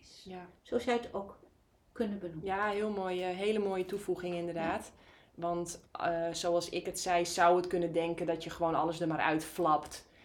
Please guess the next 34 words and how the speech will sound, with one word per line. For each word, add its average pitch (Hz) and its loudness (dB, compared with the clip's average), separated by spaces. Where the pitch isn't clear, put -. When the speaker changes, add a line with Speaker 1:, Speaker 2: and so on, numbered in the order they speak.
Speaker 2:
En, 165 -6
eh, 156 -4
Speaker 1:
Ja, 151 0
het 160 -2
is 233 -2
gebaseerd 196 -2
Speaker 2:
en 320 4
dit 359 6
Speaker 1:
op 247 2
Speaker 2:
is 180 0
mijn 175 6
waarheid 165 6
en 165 2
je 165 0
doet 165 0
het 160 -6
er 156 -6
maar 147 -6
mee. 147 -6
Speaker 1:
Ja. 170 -8
Speaker 2:
Precies, 151 -8
en 160 -8
het 160 -6
Speaker 1:
Ja, 170 0
Speaker 2:
is - -4
inderdaad 330 -2
Speaker 1:
gebaseerd 294 2
op 254 -6
liefde. 165 -12
Speaker 2:
Ja. 160 -8
Speaker 1:
Kun 294 10
je 294 6
alles 202 -6
zeggen. - -16